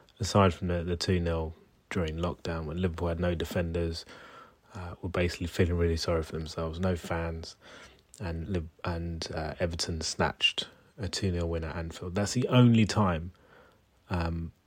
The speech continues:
for, I would say, the majority of under thirties, uh, supporting Everton where they've seen their team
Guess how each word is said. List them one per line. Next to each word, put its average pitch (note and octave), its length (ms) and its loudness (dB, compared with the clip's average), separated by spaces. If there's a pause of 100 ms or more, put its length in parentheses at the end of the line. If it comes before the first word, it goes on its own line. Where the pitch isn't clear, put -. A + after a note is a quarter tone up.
(180)
for, - 360 -2
I F2 80 0
would F2 120 2
say, F#2+ 160 2
the F2+ 100 4
majority F#2 840 8 (720)
of E2+ 540 0 (720)
under F#2 260 4
thirties, F2 840 -2 (880)
uh, F#2 120 -8
supporting F#2 440 4
Everton E2 520 -2
where F#2 200 0
they've E2 180 -2
seen F#2+ 300 4
their F2 120 2
team E2 440 -6